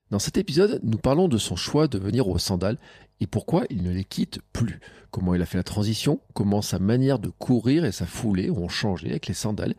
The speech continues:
Vous découvrirez notamment sa cadence, sa pose de pied qui ont évolué. Quels sont les modèles qu'il utilise, ses conseils aussi pour courir,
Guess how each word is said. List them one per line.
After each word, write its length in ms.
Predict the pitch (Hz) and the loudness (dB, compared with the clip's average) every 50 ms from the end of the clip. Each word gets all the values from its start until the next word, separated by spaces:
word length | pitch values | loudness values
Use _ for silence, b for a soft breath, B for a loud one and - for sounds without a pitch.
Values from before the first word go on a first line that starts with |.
| B B B B B B | B B B B B B
Vous 60 | - - | -12 -12
découvrirez 420 | - - - 95 92 98 98 110 | -10 -8 -4 -2 0 2 2 2
notamment 400 | 110 98 - 82 92 98 107 127 | 2 0 0 0 0 2 2 2
sa 180 | 131 - 90 80 | 0 -2 -4 -4
cadence, 480 | - - 131 110 95 85 98 127 135 | 0 0 0 0 0 0 0 0 0
sa 100 | - 95 | -2 -4
pose 240 | - - 123 127 117 | -2 2 2 2 4
de 120 | 110 127 | 4 0
pied 280 | - - - - - 101 | 0 0 -4 -4 -4 -4
qui 200 | - - - 92 | -6 -6 -4 -2
ont 100 | 90 87 | 0 0
évolué. 460 | 92 98 107 113 98 87 92 113 - B B B B B B B B B B | 2 2 2 0 0 0 -2 -4 -6 B B B B B B B B B B
Quels 140 | - 131 - | 0 0 2
sont 120 | - 156 | 2 2
les 120 | 170 143 120 | 4 4 6
modèles 360 | 113 120 120 113 120 120 127 | 6 4 4 4 4 2 2
qu'il 180 | - - - - | 0 -4 -6 -6
utilise, 560 | 95 - - 107 104 104 127 196 269 294 - | -6 -4 -2 0 2 2 2 2 0 -2 -4
ses 200 | - - - 202 | -4 -4 -4 -4
conseils 540 | - - - 151 - - - 220 220 277 285 | -2 -2 -2 -2 -2 0 0 0 2 2 0
aussi 320 | - - - - - 269 - | -2 -4 -6 -4 -4 -4 -4
pour 220 | - - - - - | -4 -10 -10 -8 -4
courir, 420 | - - 101 87 95 131 214 | -2 -2 -2 -2 -2 -2 -2